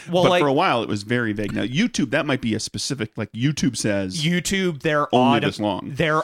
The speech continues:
Speaker 1: automated system will flag it if there's,
Speaker 2: Yeah.
Speaker 1: like, ten seconds or more, I think, is the, uh, the cutoff.
Speaker 2: Well, we were just looking at, like, what are the rules? And the rules were, like,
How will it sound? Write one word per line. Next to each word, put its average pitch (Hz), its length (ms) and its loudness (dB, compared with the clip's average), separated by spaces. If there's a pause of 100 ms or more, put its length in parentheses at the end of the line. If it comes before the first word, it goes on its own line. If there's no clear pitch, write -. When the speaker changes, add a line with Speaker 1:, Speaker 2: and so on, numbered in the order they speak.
Speaker 1:
automated 135 680 -2
system 113 580 -4
will 110 240 -4
flag 101 500 -6
it 101 280 -6
if 101 180 -12
there's, 101 320 -6
Speaker 2:
Yeah. 113 60 -4
Speaker 1:
like, 101 240 -4
ten 104 200 -8
seconds 95 400 -10
or 92 60 -8
more, 87 240 -8
I 90 80 -8
think, 90 300 -14
is 90 220 -12
the, 85 200 -12
uh, 85 240 -12
the 98 60 -12
cutoff. 85 680 -12
Speaker 2:
Well, 113 120 -10
we 113 140 0
were 107 100 0
just 101 240 -8
looking 101 240 -10
at, 98 160 -10
like, 98 300 -12 (320)
what 165 100 0
are 196 60 0
the 185 80 0
rules? 165 600 -4
And 104 120 -12
the 104 40 -6
rules 113 260 -4
were, 110 60 -8
like, 101 320 -12